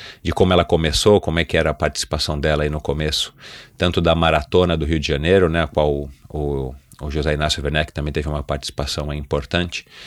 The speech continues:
é, pra popularização da maratona, isso em mil novecentos e oitenta. Uma corrida que ele cita aí que já tinha aproximadamente três mil,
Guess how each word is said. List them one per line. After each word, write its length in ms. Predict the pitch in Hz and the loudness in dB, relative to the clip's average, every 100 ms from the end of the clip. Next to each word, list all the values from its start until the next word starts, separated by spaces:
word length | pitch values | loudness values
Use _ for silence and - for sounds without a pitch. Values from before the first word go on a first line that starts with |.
| - - - _ | -18 -18 -20 _
é, 600 | 73 71 71 67 67 67 69 71 76 - - | -4 -2 -2 -4 -6 -8 -10 -14 -18 -20 -10
pra 260 | 76 71 | -6 -6
popularização 880 | - 82 82 80 76 76 71 - 95 | 0 2 4 2 2 -2 -2 0 0
da 120 | 80 | 2
maratona, 480 | 73 73 69 92 87 | 0 0 2 2 2
isso 180 | 80 - | 0 -2
em 60 | 80 | -2
mil 100 | 76 | -2
novecentos 460 | 73 - 76 - | -4 -4 -6 -4
e 60 | 73 | -2
oitenta. 600 | 71 67 85 95 101 - _ - - - _ _ _ _ _ _ - - | -2 -2 -2 0 -2 -12 _ -4 -4 -6 _ _ _ _ _ _ -20 -16
Uma 260 | - 76 76 | -10 -4 -4
corrida 380 | - 78 80 76 | 0 0 2 2
que 100 | - | 0
ele 160 | 73 | -2
cita 420 | 73 - 82 76 78 | 0 0 0 -2 -4
aí 60 | |
que 140 | 76 73 | -2 -4
já 120 | 73 | -4
tinha 280 | - 78 71 | -4 -4 -6
aproximadamente 640 | 71 69 76 71 76 73 | -6 -6 -4 -4 -6 -8
três 300 | - 78 82 | -4 -2 0
mil, 260 | 76 80 78 | -2 -2 -4